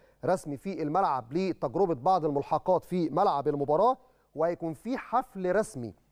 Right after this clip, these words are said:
يوم الجمعة القادم تلاتة ديسمبر الساعة الحادية عشرة صباحا، عشان كل وسائل الإعلام تشوف بتاريخ تلاتة ديسمبر الساعة حداشر الصبح مدى جاهزية استاد الأولمبي، الاستاد اللي هيكون عليه المباراة الافتتاحية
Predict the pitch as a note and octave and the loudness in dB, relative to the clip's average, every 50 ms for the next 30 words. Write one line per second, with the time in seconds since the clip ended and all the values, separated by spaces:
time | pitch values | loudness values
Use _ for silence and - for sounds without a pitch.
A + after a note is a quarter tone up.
0 | _ _ - D3+ G3+ A3+ A3 - - D#3 C#3+ F3+ A3 A3+ F#3+ D#3+ - D3+ - - | _ _ 0 2 4 4 4 2 -2 -2 2 2 2 4 2 0 0 -2 -2 2
1 | F#3 F3+ D3 D3 C3+ - D3 E3 G3+ - F#3+ D3+ D#3 - - F3+ F3+ D3 C#3+ C3+ | 2 2 2 -2 -6 -2 0 0 0 0 -2 -6 -4 -2 0 0 0 0 -2 -4
2 | - - G3 G3 F3+ - E3 D#3 F3+ G3+ - E3+ F#3+ G#3+ E3 F#3 E3 - F3 F#3+ | -2 0 0 0 0 0 0 2 2 2 2 2 0 0 0 0 0 0 2 2
3 | A#3 E3+ G3 B3 A#3 - - _ _ _ _ - _ - - C3 D#3+ - - G#3+ | 2 2 2 0 0 0 -8 _ _ _ _ -20 _ -8 -4 -4 -2 2 4 6
4 | A#3 A#3+ A#3 F3+ - _ _ _ _ _ _ _ - - A#3 C4 B3 G#3+ F#3+ F3 | 6 6 4 0 -10 _ _ _ _ _ _ _ 0 2 2 2 4 4 4 4
5 | E3+ F3 E3+ - - A3 A#3 A3+ G3+ F3+ E3+ F3 G#3+ A#3 G3+ - E3 - A#3 G#3 | 4 4 2 2 4 4 4 6 4 4 4 2 2 2 0 -4 -6 -4 -4 -4
6 | E3 E3 D#3+ E3+ F#3 G#3+ - - E3+ G3 G#3 G#3+ E3 F3 - - F3+ F3 D3+ D3+ | -4 -2 0 2 2 2 2 2 2 4 4 4 2 2 0 0 0 2 2 0
7 | D3 - - G3 F#3+ F3+ F3 A3 G3+ G3+ F#3 D#3+ - - A3+ - - - _ _ | 0 2 2 0 0 2 2 0 2 2 0 0 2 0 -2 -2 -2 -14 _ _
8 | _ _ _ _ - B2+ E3+ A3 G#3 G#3+ F#3 F#3 F3 B2 C3+ C3+ C#3 G3 A3 A3 | _ _ _ _ -4 -2 0 2 2 2 2 2 0 -2 -2 -2 0 0 0 0
9 | G#3+ G#3 - - D3 - - - F#3+ G#3+ G3+ F3+ E3+ D#3 C#3+ D#3+ F#3+ A3 G#3 E3+ | -2 -4 -6 -10 -12 -10 -2 2 4 4 6 4 2 0 2 2 4 4 4 0
10 | G#3 G#3+ F3 - D#3 D#3+ D#3+ - - F3+ F#3+ G#3+ G3 - D#3+ D3+ D3+ C#3 - - | 0 0 2 2 0 0 -2 -2 2 4 4 4 4 4 2 2 2 0 0 0
11 | F3+ G3+ A3 E3 F3 G#3 A3+ G3 E3 D#3 D3+ C#3 D#3+ F#3+ G3+ F3+ - - - D3+ | 0 2 2 4 4 4 4 4 2 0 2 0 2 0 0 -2 -4 -8 -10 -6
12 | - - G3+ G#3 G#3 G#3+ | 0 2 4 4 4 4